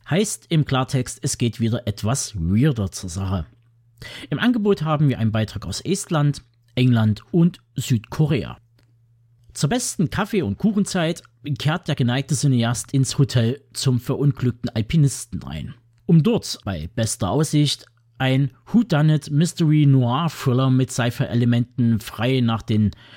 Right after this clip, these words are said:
Strugatsky Bros zu erleben. Ihr wisst schon,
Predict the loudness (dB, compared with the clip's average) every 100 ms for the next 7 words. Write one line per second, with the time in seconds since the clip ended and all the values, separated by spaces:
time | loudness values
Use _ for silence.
0 | -20 -12 -4 -4 -2 -6 -6 -2 0 0
1 | 0 2 2 0 -6 -12 _ -10 -2 -2
2 | 0 0 0 -4 -18 _ _ _ 0 2
3 | 0 -4 -6